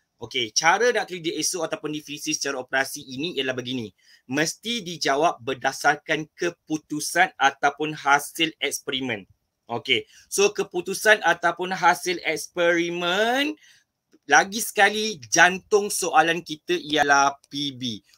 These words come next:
Untuk D S O, jantungnya ialah P B. Jantungnya ialah P B. Nampak tak? Sebab itulah mula-mula tadi awal-awal lagi sering memang bagikan penekanan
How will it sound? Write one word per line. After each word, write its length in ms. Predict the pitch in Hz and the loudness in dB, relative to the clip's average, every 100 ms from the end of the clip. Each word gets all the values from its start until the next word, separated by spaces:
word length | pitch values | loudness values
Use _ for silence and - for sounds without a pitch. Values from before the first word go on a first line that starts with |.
| - | -10
Untuk 560 | 143 156 - 180 170 143 | -6 -6 -4 -4 -4 -4
D 160 | 147 147 | -2 -2
S 160 | 147 - | -2 0
O, 240 | 196 202 | 0 0
jantungnya 880 | 139 143 147 151 - 165 160 165 165 | 0 2 2 0 -6 -4 -4 -4 -4
ialah 640 | 139 139 139 139 135 135 | -2 0 2 4 2 0
P 320 | - 127 123 | -10 -6 -6
B. 160 | 113 101 92 _ _ _ _ _ _ _ _ _ _ _ _ _ _ | -8 -14 -16 _ _ _ _ _ _ _ _ _ _ _ _ _ _
Jantungnya 720 | 120 120 123 - 147 147 156 | 2 2 0 -6 -6 -2 -4
ialah 560 | - 127 123 131 180 - _ _ _ _ _ - | -4 -2 0 2 2 0 _ _ _ _ _ -8
P 240 | 123 120 | -6 -6
B. 320 | 107 107 - - | -8 -14 -12 -6
Nampak 240 | 135 135 | 0 0
tak? 140 | 127 - - - - | 0 -6 -10 -20 -14
Sebab 240 | - 165 185 | -6 -6 -4
itulah 160 | 185 | -6
mula-mula 800 | 180 175 180 202 214 214 214 220 | -6 -6 2 6 6 8 6 4
tadi 240 | 175 165 156 | 2 2 4
awal-awal 560 | 160 175 190 202 208 | 6 4 4 6 6
lagi 160 | 190 170 | 4 0
sering 320 | - 170 180 | 0 -2 0
memang 400 | 175 170 175 180 | -2 -2 -2 -2
bagikan 480 | 156 160 165 175 165 | 2 2 2 -4 -2
penekanan 640 | 160 156 165 170 185 180 | -4 0 0 4 2 2